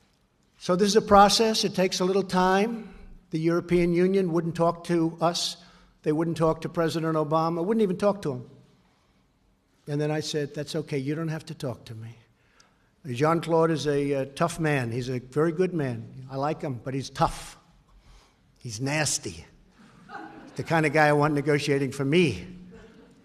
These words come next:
But he's a tough, tough cookie. And I said to him, "We have to renegotiate the deal." He said, "But, Mister President, we are very happy with the deal. We don't want to negotiate." I said,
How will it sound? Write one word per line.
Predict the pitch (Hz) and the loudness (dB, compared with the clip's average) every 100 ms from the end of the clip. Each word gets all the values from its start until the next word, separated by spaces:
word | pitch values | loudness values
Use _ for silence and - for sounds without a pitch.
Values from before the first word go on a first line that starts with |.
| - | -6
But | 139 | -2
he's | 143 156 | 0 0
a | 143 | -2
tough, | 123 156 170 - - | -2 0 0 -2 -4
tough | 170 170 - | -2 -2 -2
cookie. | 170 165 127 143 | -4 -2 -8 -6
And | 143 143 143 - - - - _ _ _ _ _ _ _ _ _ _ _ - | -4 -4 -4 -10 -20 -20 -20 _ _ _ _ _ _ _ _ _ _ _ -8
I | 165 | -4
said | 170 226 214 | 0 0 4
to | 214 | 2
him, | |
"We | 190 180 | 4 2
have | 190 190 | 0 0
to | |
renegotiate | 180 185 185 180 185 180 185 185 | 0 2 0 0 -2 0 -2 -2
the | 185 | -4
deal." | 175 196 190 156 123 - _ _ | -2 0 -2 -6 -12 -18 _ _
He | - | -10
said, | 170 190 | -6 -6
"But, | 180 | -4
Mister | 190 190 196 | -4 -4 -8
President, | 196 208 185 202 202 | -6 -6 -4 -6 -4
we | 175 180 | -2 -2
are | |
very | 175 175 180 | -2 -2 -2
happy | 180 175 180 | -4 -4 -4
with | 147 143 | -4 -4
the | 147 | -4
deal. | 147 | -4
We | 147 165 | -2 -2
don't | 180 | -4
want | 180 185 | -4 -4
to | 170 | -4
negotiate." | 147 147 131 - 135 123 - - _ _ _ _ | -6 -6 -10 -10 -12 -14 -16 -20 _ _ _ _
I | 190 | -8
said, | 180 185 | -4 -4